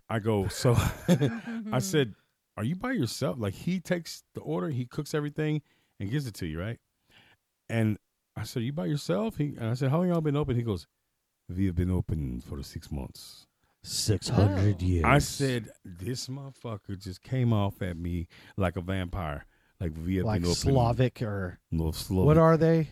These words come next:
Speaker 1: The Romanian Slavic,
Speaker 3: Romanian,
Speaker 1: yeah.
Speaker 3: yeah.
Speaker 1: "We have been open for six months." I'm like, What the
Speaker 3: Yeah, I don't think I'll ever eat there.
Speaker 1: Bro, it was good. It was like Smash Burger. You ever had Smash Burger?
Speaker 3: Yeah.
Speaker 2: Mm.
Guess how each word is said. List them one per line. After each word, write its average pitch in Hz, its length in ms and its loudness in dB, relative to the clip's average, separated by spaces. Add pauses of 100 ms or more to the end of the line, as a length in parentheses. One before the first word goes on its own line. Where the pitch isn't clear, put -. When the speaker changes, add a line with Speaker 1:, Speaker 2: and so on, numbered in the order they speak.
(140)
Speaker 1:
The 95 420 0
Romanian 98 720 4
Slavic, 127 540 4
Speaker 3:
Romanian, 95 240 2
Speaker 1:
yeah. 95 80 -4 (140)
Speaker 3:
yeah. 85 40 -8 (220)
Speaker 1:
"We 92 200 4
have 85 180 -2
been 87 280 2
open 90 240 0
for 80 180 -6
six 85 300 -6
months." 87 360 -2
I'm 107 120 0
like, 90 200 -4
What 71 280 -14
the 139 100 -4
Speaker 3:
Yeah, 127 280 4
I 117 40 4
don't 110 140 0
think 101 140 0
I'll 95 120 0
ever 87 200 0
eat 87 160 -4
there. 87 360 -6
Speaker 1:
Bro, 120 320 2 (560)
it 131 60 0
was 127 140 2
good. 147 420 4
It - 60 -4
was 180 100 0
like 196 140 -2
Smash 160 320 0
Burger. 92 240 -4
You 123 80 0
ever 143 100 2
had 147 120 0
Smash 147 260 -2
Burger? 180 160 4
Speaker 3:
Yeah. 127 460 10
Speaker 2:
Mm. 196 200 -8